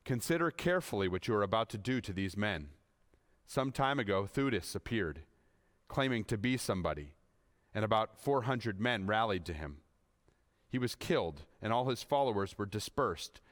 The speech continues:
and it all came to nothing. After him, Judas the Galilean appeared in the days of the census and led a band in the re-, a,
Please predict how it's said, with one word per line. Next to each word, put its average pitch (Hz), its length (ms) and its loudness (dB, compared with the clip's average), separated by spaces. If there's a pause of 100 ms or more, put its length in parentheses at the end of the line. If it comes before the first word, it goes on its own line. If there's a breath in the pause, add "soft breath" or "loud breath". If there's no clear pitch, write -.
(140)
and 104 140 -4
it 101 80 -2
all 117 200 2
came 120 340 -2
to - 120 -4
nothing. 117 460 -2 (840 soft breath)
After 117 300 0
him, 127 340 -2 (300 loud breath)
Judas 135 440 0
the 120 120 -2
Galilean 113 800 2 (160)
appeared 139 400 2
in 98 80 0
the 98 80 0
days 117 320 0
of 104 80 -6
the 98 80 -4
census 139 560 -4
and 92 260 -6
led 131 220 4
a 131 40 4
band 123 600 0
in 107 160 -2
the 101 80 0
re-, 101 260 -4
a, 107 220 -2